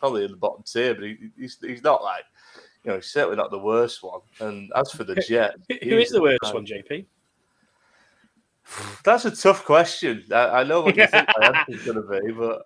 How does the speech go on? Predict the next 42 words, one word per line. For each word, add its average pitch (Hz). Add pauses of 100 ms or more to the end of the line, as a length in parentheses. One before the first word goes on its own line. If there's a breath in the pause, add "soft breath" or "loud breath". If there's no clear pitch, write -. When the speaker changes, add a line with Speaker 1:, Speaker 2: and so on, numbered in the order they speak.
Speaker 1:
I, 131
I -
don't 214
even, 175
<laughs> -
I -
wouldn't 180
even 139
say 127
he's 156
the 160
worst 113
now 104
'cause 110
of 110
the 110
s-, - (100)
the 113
situation 123
that 110
he's 98
in. 95
Winston, 110
he's, 104
uh, 104 (440 soft breath)
he's 123
at 131
a 127
good 123
team 120
with 110
a 113
good 113
coach, 117
and 101
he 110
looks - (500)
kind 143
of 135
what 135
he 117
is. 135